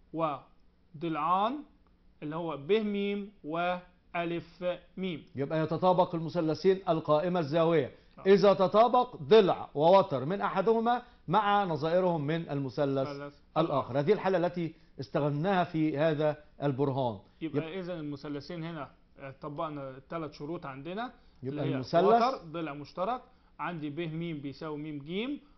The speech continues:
Speaker 1: قياس زاوية ب بيساوي قياس زاوية ج بيساوي تسعين درجة، يبقى زاوية قائمة وتر وضلع، يبقى إذا المثلثان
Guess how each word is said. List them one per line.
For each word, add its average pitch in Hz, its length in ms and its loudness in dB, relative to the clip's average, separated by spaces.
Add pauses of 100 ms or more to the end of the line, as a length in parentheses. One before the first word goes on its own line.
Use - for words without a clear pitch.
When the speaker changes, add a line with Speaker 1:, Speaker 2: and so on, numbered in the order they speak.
(140)
Speaker 1:
قياس 175 180 -4
زاوية 156 360 -6
ب 135 120 -10
بيساوي 160 480 -6
قياس 165 200 -8
زاوية 151 220 -6
ج 147 100 -10
بيساوي 147 400 -10
تسعين 143 300 -14
درجة، 208 380 -6 (340)
يبقى 156 260 -8
زاوية 160 460 -4 (280)
قائمة 190 500 -4 (300)
وتر 165 480 -4 (180)
وضلع، 190 420 -4 (320)
يبقى 170 340 -8
إذا 180 140 -8
المثلثان 160 1040 -10